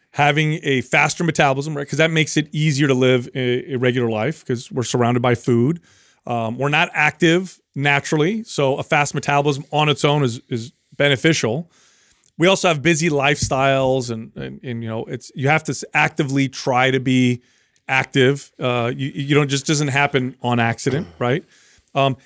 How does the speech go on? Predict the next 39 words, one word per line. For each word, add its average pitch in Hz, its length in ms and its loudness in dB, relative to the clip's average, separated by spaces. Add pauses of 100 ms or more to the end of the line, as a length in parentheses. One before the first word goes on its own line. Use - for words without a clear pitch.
it's 175 180 0
harder 240 500 2
to 156 100 -4
schedule 143 600 0
an 147 140 -2
hour 135 600 2
twice 139 340 0
a 156 40 0
week 208 140 2
for - 160 -2
people 117 360 -2
or 131 140 4
three 143 200 0
days 135 160 6
a 139 40 0
week 190 140 0
for 160 120 -4
people 139 260 -2
than 143 100 4
it 151 100 4
is 147 100 2
to 147 60 0
do 143 140 0
twenty 147 260 0
or 139 60 4
thirty 143 220 2
minutes 135 420 -2
a 139 80 -6
day 151 160 2
or 135 80 4
fifteen 175 340 0
minutes 156 220 2
a 135 60 0
day, 117 140 0
right? 123 140 -6
Fifteen 185 280 0
minutes 170 160 0
a 175 80 -2
day. - 60 -12